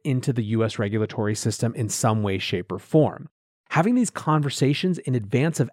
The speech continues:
actual systemic risks being realized is frankly better. That might be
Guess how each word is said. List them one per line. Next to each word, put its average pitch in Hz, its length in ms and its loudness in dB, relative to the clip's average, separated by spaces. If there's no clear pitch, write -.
actual 143 380 2
systemic 123 560 0
risks 113 480 -2
being 107 320 2
realized 160 680 2
is 127 220 2
frankly 160 340 4
better. 131 400 2
That 170 120 6
might 190 140 6
be 175 120 2